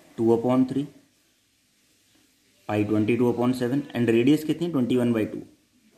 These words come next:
ट्वेंटी वन बाई टू का क्यूब। तो यहाँ से क्या होगा? ट्वेंटी वन क्यूब तो common ले लेंगे, ये तो बचेगा वन माइनस यहाँ से टू upon थ्री, ये ट्वेंटी टू upon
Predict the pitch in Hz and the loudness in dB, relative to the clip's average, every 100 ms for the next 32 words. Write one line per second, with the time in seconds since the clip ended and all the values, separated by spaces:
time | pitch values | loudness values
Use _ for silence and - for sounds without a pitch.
0 | _ _ _ _ _ 113 117 135 135 131 | _ _ _ _ _ -4 2 2 4 2
1 | 127 127 107 131 - 90 - - - - | 2 -2 -4 -4 -6 -12 -14 -20 -20 -20
2 | - - - - 120 113 104 123 131 165 | -20 -20 -20 -12 -4 -2 0 0 -2 -4
3 | 135 110 139 135 131 139 143 139 139 131 | -2 0 -2 2 2 2 2 2 0 -2
4 | 147 135 110 98 92 92 101 101 _ _ | -4 -2 -2 -4 -8 -10 -12 -16 _ _
5 | - _ _ _ _ _ _ _ _ 117 | -20 _ _ _ _ _ _ _ _ -4
6 | 131 131 135 151 113 95 - _ _ _ | 0 2 2 0 -2 -6 -12 _ _ _
7 | _ _ - 104 98 98 95 - _ _ | _ _ -12 -10 -8 -10 -12 -20 _ _
8 | - 110 113 120 131 120 101 104 101 98 | -10 -4 -2 -2 -2 -2 -2 -4 -6 -6
9 | 104 98 - _ _ - - - 120 131 | -8 -10 -14 _ _ -20 -20 -6 -2 0
10 | 127 117 117 117 110 135 | 0 0 -2 -2 -2 -4